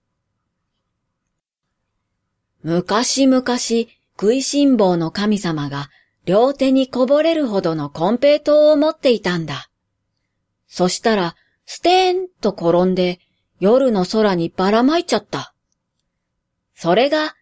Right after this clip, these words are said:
星になったんだ。ふーん、じゃあ、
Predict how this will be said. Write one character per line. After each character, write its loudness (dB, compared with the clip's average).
星 0
に 4
な 4
っ -4
た -2
ん -4
だ。 -10
ふ -2
ー 2
ん、 -10
じ 0
ゃ 0
あ、 -6